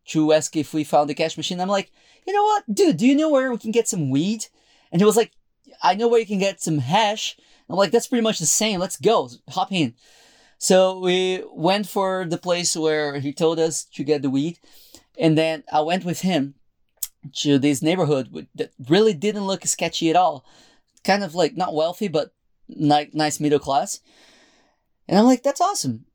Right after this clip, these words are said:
So we spoke to the guy who was selling weed for me, and I told him that I had a twenty, and he brought me, like,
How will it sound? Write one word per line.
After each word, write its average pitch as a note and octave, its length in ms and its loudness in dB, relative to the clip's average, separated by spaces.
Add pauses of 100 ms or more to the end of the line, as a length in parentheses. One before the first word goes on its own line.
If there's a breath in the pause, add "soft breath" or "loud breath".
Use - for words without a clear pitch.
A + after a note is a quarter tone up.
(100)
So F#3+ 200 0
we F#3+ 100 -4
spoke A3 240 0
to - 80 -8
the G3 60 -4
guy F3+ 320 0
who - 100 -20
was E3 160 -6
selling E3+ 300 0
weed E3 180 0
for E3 80 -10
me, D#3+ 480 -6
and C3+ 140 -2
I D3 80 0
told E3+ 260 0
him D#3+ 200 -2
that D3 100 2
I D3 100 4
had D3 220 -2
a C#3 60 -4
twenty, D#3+ 540 0 (720 soft breath)
and D3 360 2
he E3+ 340 0
brought F3 460 0
me, E3 280 0
like, D3 540 -2